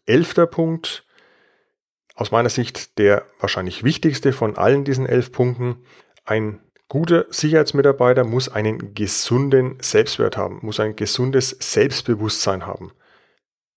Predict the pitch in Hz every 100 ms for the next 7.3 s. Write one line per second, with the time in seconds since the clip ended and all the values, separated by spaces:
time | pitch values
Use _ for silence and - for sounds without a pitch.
0 | _ - 98 160 147 143 135 113 120 95
1 | - - _ _ _ _ _ _ - 127
2 | 151 123 120 107 - - 143 147 - 131
3 | 127 117 117 - - - 110 - - 147
4 | 180 - - - - - - 131 120 127
5 | - - - - _ - 107 101 151 151
6 | 127 113 107 107 151 - 101 104 - 143
7 | - -